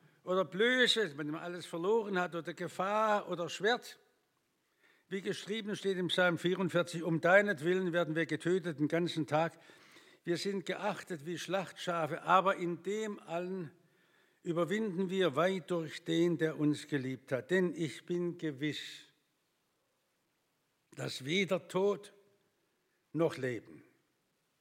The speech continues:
weder Engel noch Mächte noch Gewalten, weder Gegenwärtiges noch Zukünftiges, weder Hohes noch Tiefes, noch eine andere Kreatur uns scheiden kann von der Liebe Gottes, die in Christus Jesus ist, unserem Herrn."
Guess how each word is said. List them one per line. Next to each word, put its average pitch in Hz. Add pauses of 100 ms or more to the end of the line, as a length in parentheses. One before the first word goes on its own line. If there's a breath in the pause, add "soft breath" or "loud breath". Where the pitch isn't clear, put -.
(960)
weder 147
Engel 214
noch 175
Mächte 175 (1080)
noch 151
Gewalten, 156
weder 147
Gegenwärtiges 170
noch 147
Zukünftiges, 156
weder 147
Hohes 180
noch 165
Tiefes, 175 (1700)
noch 185
eine 202
andere 180
Kreatur 156
uns 139
scheiden 190
kann 180
von 160
der 147
Liebe 147
Gottes, -
die 143
in 123
Christus 175
Jesus 131
ist, 117
unserem 107
Herrn." 90